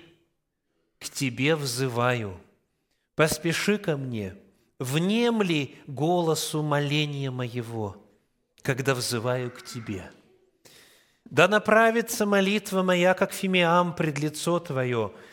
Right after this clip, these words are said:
воздеяние рук твоих, как жертва вечерняя».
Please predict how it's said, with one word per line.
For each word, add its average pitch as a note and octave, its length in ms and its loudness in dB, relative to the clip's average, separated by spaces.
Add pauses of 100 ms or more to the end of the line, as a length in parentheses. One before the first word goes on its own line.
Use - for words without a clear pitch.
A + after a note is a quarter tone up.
(220)
воздеяние E3+ 840 0
рук G3+ 260 -2
твоих, E3 540 -2 (480)
как A#2+ 220 -2
жертва D3 800 0
вечерняя». G2 1000 -8